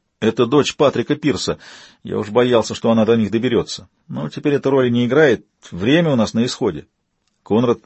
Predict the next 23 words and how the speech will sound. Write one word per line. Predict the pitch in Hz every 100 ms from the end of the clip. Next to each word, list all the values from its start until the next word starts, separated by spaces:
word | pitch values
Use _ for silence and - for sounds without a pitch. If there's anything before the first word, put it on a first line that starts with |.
| _
сверился | - 95 127 123 -
с | -
показаниями | - 110 107 117 107 104
счетчиков | - 123 110 - - 95
на | 104
задней | 101 90 98
стороне | - 95 95
рюкзаков. | 87 92 95 151 151 _ - - - - - - - _ _ _ _
«Осталось | 117 131 - 220 233 214 -
около | 165 208 208 196
двух | 170 190
часов. | - 185 113 76 - - _ - _ _ _ _ _ _ _ _ _
Эта | 131 151
женщина | 143 156 - 143
их | 135 -
действительно | 120 - 123 139
нашла, | 151 156 160 165 151
но | 120
она | 123 139
у |
нас | 131 117
в | 120
руках. | 113 - - _